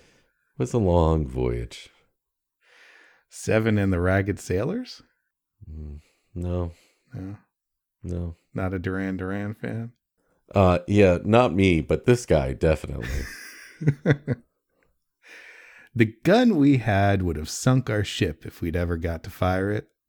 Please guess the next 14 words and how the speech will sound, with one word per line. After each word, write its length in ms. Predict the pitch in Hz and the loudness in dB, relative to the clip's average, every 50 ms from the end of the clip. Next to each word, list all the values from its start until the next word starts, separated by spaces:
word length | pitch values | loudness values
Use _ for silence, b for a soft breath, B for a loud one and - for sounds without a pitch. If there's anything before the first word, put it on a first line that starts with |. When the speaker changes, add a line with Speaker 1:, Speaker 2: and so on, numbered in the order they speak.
| _ _ _ _ - | _ _ _ _ 0
Speaker 2:
I 100 | 160 151 | 0 2
figured 340 | 147 - 196 180 170 147 | 4 2 2 2 2 2
we'd 180 | 131 131 120 120 | 2 0 0 0
captured 460 | - 147 160 165 - - - 101 85 | 0 -2 0 -2 -2 -4 -4 -2 -2
it 120 | 90 90 - | -2 -4 -4
from 180 | - 104 95 | -4 -4 -2
the 80 | 92 92 | -2 -2
British 400 | 95 - 160 151 117 85 - - | 0 0 0 0 0 -2 -4 -4
in 60 | 90 | -4
the 80 | 90 92 | -2 0
War 200 | 110 120 120 113 | 2 2 4 4
of 100 | 107 117 | 2 2
eighteen 300 | 117 113 - 110 104 101 | 0 0 0 -2 -2 -2
twelve, 500 | - - 160 151 123 82 - - - | 0 0 0 2 0 0 -4 -8 -16